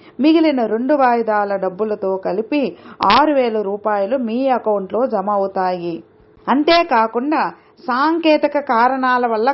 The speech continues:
కావచ్చు, పాస్‌బుక్ పేరు, పట్టా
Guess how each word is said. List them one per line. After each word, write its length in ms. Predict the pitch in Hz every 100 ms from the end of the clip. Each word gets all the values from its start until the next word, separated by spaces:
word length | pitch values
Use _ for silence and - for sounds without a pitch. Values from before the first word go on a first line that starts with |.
| 254
కావచ్చు, 400 | 208 202 208 190 175 - _ -
పాస్‌బుక్ 500 | 226 269 294 240 247 220
పేరు, 340 | 202 214 202 208 226 - _ 247
పట్టా 320 | 247 -